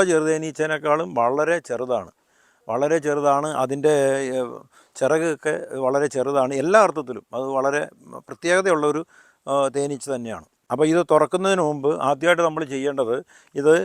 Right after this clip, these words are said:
ഇതെടുത്തിട്ട്, ഇതല്ല, ചെറുതേനീച്ചപ്പെട്ടി ഏതെടുത്താലും നമ്മൾ ഒരു ബ്രഷ്, ബ്രഷോ തുണിയോ ചകിരിയോ എന്തെങ്കിലും ഉപയോഗിച്ച് ഇതുപോലെ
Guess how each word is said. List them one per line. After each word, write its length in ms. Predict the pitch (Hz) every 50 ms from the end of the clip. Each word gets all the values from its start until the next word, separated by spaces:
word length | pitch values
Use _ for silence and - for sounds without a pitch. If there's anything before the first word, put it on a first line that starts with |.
| 196 - 139 - - 127 139
ഇതെടുത്തിട്ട്, 640 | 151 151 165 160 151 143 139 - - 160 139 120 151 160 151 139
ഇതല്ല, 260 | 127 170 170 165 151 156 165 160 - -
ചെറുതേനീച്ചപ്പെട്ടി 800 | 135 135 147 156 165 170 170 170 160 165 165 170 165 156 175 170 147 147
ഏതെടുത്താലും 580 | 165 180 180 156 135 - 139 135 135 131 143 156 - _ _ _ - 139
നമ്മൾ 220 | 139 147 156 165 170 165 - 135 151
ഒരു 120 | 151 151 151 143 135
ബ്രഷ്, 320 | 143 135 - - 185 170 - - - 123
ബ്രഷോ 320 | 127 135 127 - - 170 170 160 147 - -
തുണിയോ 360 | 135 139 139 147 151 156 135 107 - _ _ - _ _ _ - -
ചകിരിയോ 440 | 131 135 139 147 151 160 147 107 - _ _ _ _ _ _ - 127 147
എന്തെങ്കിലും 480 | 170 180 190 208 196 196 185 190 190 175
ഉപയോഗിച്ച് 460 | 139 135 143 143 143 143 131 - - 170 185 - _ _ _ _ 135 139
ഇതുപോലെ 380 | 156 175 175 170 156 143 156